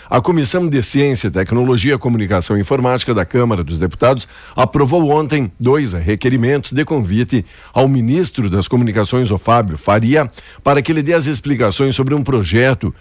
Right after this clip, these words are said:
do empresário Elon Musk, pretende lançar no Brasil para conectar dezenove mil escolas em áreas rurais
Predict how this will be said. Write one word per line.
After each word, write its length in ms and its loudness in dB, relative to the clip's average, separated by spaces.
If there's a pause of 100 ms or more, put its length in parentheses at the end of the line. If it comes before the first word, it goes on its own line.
(140)
do 80 4
empresário 580 0 (100)
Elon 220 2
Musk, 380 -2 (420)
pretende 540 2
lançar 480 0
no 100 0
Brasil 400 0
para 220 0
conectar 560 0 (240)
dezenove 720 0
mil 380 0
escolas 600 0 (240)
em 220 2
áreas 320 0
rurais 580 0